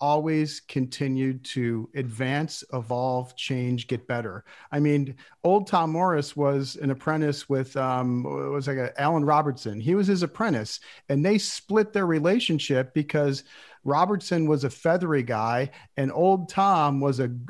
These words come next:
a gutta percha guy. And they went in completely different directions because uh, Robertson didn't like the,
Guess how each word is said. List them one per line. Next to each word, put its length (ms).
a 100
gutta 320
percha 380
guy. 440
And 400
they 140
went 340
in 140
completely 640
different 320
directions 640
because 480
uh, 260
Robertson 640
didn't 280
like 240
the, 340